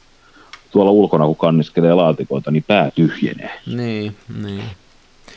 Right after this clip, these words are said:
Speaker 2: Mutta nyt on ollut hieno keli tänään, eihän tänään oo tullut vettä eikä räntää, niin
Speaker 1: Ja kyllä meillä tää stadissa on ollut siis, meillä on ollut tässä niinku, taas menee off topiciksi, mut niinku viimeiset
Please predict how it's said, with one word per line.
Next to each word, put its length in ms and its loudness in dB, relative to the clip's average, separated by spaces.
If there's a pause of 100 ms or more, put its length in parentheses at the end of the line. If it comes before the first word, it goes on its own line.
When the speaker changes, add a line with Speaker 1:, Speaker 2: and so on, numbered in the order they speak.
(300)
Speaker 2:
Mutta 260 -6
nyt 240 -4
on 100 0
ollut 180 -2
hieno 260 -2
keli 300 -4
tänään, 380 -10
eihän 180 -6
tänään 340 -6
oo 160 -8
tullut 240 -6
vettä 320 -8
eikä 160 -10
räntää, 520 -10
niin 120 -20 (460)
Speaker 1:
Ja 100 -12
kyllä 220 2
meillä 240 2
tää 140 2
stadissa 480 -2
on 80 -6
ollut 200 -2
siis, 260 -4 (580)
meillä 160 6
on 40 6
ollut 140 2
tässä 200 2
niinku, 220 2 (300)
taas 220 2
menee 220 4
off 240 2
topiciksi, 500 -4
mut 160 -8
niinku 200 2
viimeiset 300 4